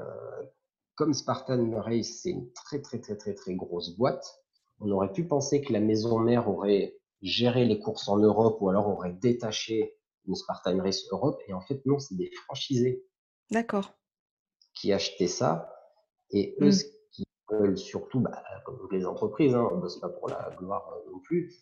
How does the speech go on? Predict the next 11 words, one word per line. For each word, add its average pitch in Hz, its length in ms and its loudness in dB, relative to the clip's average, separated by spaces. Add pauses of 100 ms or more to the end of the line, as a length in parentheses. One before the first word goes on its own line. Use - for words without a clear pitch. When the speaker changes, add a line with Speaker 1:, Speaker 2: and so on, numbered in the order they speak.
(140)
Speaker 1:
donc - 140 -20
c'est 90 140 -8
faire 113 220 -4
de 101 80 0
l'argent. 98 380 2
L'argent, 110 400 2
ça - 160 -6
passe - 320 -4
par 90 160 -4
le 90 180 -2
volume, 131 480 4